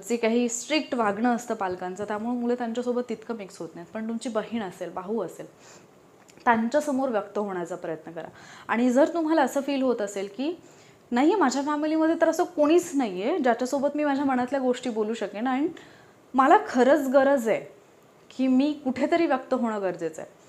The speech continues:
तर एक गोष्ट लक्षात ठेवा की मला व्यक्त होण्यासाठी कुठल्या तरी व्यक्तीचीच गरज आहे, हा विचार पहिल्यांदा डोक्यातून काढून टाका.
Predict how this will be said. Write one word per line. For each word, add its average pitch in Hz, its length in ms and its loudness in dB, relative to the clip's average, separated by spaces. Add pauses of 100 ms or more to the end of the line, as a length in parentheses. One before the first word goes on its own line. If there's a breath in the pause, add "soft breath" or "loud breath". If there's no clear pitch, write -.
(600 loud breath)
तर - 60 -4
एक - 260 2
गोष्ट 262 240 -2
लक्षात 202 340 -4
ठेवा 180 280 -10 (480)
की 311 360 -2 (480)
मला 240 280 0
व्यक्त 220 420 -6
होण्यासाठी 233 640 -4
कुठल्या 214 400 -8
तरी 262 120 0
व्यक्तीचीच 277 1040 -2
गरज 240 480 0
आहे, 190 280 -2 (540 loud breath)
हा 233 120 -4
विचार 226 340 0
पहिल्यांदा 202 400 -6
डोक्यातून 185 420 -6
काढून 160 340 -10
टाका. - 240 -14